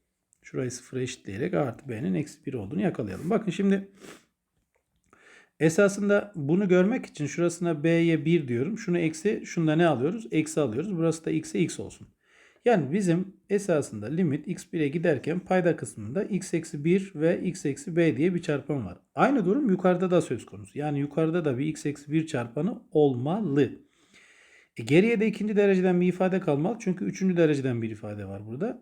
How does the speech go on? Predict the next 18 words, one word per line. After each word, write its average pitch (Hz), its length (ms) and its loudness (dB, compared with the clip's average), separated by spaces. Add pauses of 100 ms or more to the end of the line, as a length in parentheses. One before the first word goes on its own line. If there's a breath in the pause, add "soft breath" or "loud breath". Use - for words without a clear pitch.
(100)
X 190 200 -4
kare 165 220 4
artı 147 400 0
kx 160 440 0
artı 139 480 -6
m 165 320 2
şeklinde 135 440 -6
yazalım 185 420 0
onu. 117 300 -4 (1200 soft breath)
Şimdi 170 220 2
bunlar 185 260 4
sadeleştirilecek 151 1000 2
ve 190 140 4
limit 196 200 0
farklı 190 420 0
bir 147 80 2
sayı 110 280 -6
gelecek. 90 420 -14